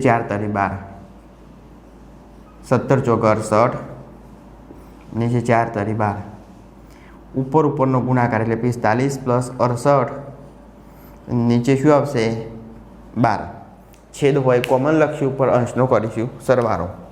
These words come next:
આઠ વત્તા ત્રણ, આઠ ને બે દસ ને તેરનો તગરો, વધી આવશે એક, છ ને ચાર દસ ને એક અગિયાર upon બાર, એટલે એકસો તેર upon બાર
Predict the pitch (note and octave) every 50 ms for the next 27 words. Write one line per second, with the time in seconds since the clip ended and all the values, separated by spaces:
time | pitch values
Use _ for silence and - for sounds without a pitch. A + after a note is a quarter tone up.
0 | - - - - - - - - - - - - - - - - - - - A#2+
1 | C3+ D3 D3 D3 C3 B2+ B2 - - B2+ A#2+ A#2+ - B2+ A#2 F#2 F#2 - - -
2 | - - - - - A#2+ B2+ B2+ - D3 C3 C3+ C3 B2+ A#2+ A#2+ B2 - A#2+ G2+
3 | - - A#2 A2+ A2 A2 A2+ A2+ A2 A2 A2 G#2 G2+ A#2 A#2+ C3 C3 A#2 A2 A2+
4 | A2+ A#2 A#2 A#2 A2+ A2+ A#2 A2+ C3 C3+ C3+ - - - - - - - - C3+
5 | C3 C3+ B2+ C#3 C3 B2 A#2 B2+ B2 A#2+ - G#2+ A2+ A2 A2 A2 A2 G#2+ A#2 A#2+
6 | B2+ C3 C#3+ - - - - - - - - - - - - - - - - -
7 | - - - - - G#2 - - G2+ G#2+ G2+ G2 G#2 G#2+ A2+ G2+ G#2 G#2+ G2 F2
8 | G2 G2+ A2 A2+ A2+ A2+ - - B2 - - C#3 C3+ D3+ D#3 D3+ - - - -
9 | - - - A#2 A2+ A2+ A2 A#2 C3 C#3 C3+